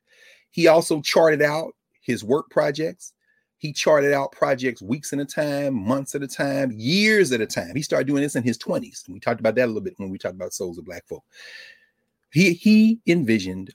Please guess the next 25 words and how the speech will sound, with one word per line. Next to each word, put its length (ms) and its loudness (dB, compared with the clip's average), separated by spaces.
a 80 2
social 340 -2
science 380 -4
project 640 -8
that 200 -2
is 160 -4
going 280 0
to 140 -8
impact, 500 -2
that 100 -2
is 120 -2
impacting 640 -4
not 160 2
only 220 2
our 100 4
conversation 560 0
today, 320 2
which 160 -4
will 60 -2
be 80 -2
the 100 -4
first 400 2
of 80 0
these 160 -8
conversations 800 -12